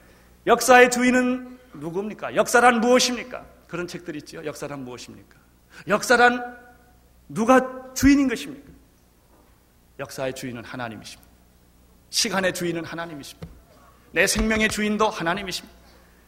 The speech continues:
그러나 하나님이 없는 사람은 내 인생의 주인은 자기라고 생각합니다. 시간의 주인도 나라고 생각을 합니다. 역사의 주인도 인간이라고 생각을 하는 것입니다.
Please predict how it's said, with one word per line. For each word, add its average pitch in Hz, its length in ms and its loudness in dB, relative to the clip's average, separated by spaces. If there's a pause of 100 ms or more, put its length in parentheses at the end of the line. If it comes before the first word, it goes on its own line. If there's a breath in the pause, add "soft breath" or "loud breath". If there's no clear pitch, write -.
(300 soft breath)
그러나 220 280 6
하나님이 233 320 8
없는 240 220 2
사람은 254 400 4
내 247 140 8
인생의 262 440 4
주인은 262 300 0
자기라고 240 420 4
생각합니다. 180 420 -8 (240 soft breath)
시간의 277 440 6
주인도 277 400 4
나라고 247 400 8
생각을 247 360 4
합니다. 151 220 -4 (340 soft breath)
역사의 269 440 6
주인도 277 400 2
인간이라고 254 760 8
생각을 240 320 4
하는 180 160 0
것입니다. - 320 -14